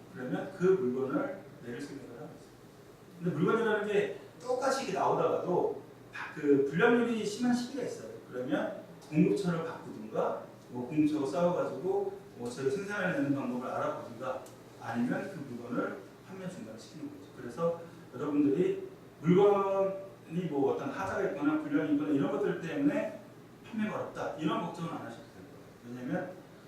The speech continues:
저희의 가장 큰 장점은 씨에스 처리, 에이에스 처리거든요.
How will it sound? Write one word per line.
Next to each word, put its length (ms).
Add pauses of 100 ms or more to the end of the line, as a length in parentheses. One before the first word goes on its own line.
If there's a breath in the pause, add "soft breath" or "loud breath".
(120)
저희의 300
가장 340
큰 140
장점은 640 (380)
씨에스 720
처리, 480
에이에스 360
처리거든요. 300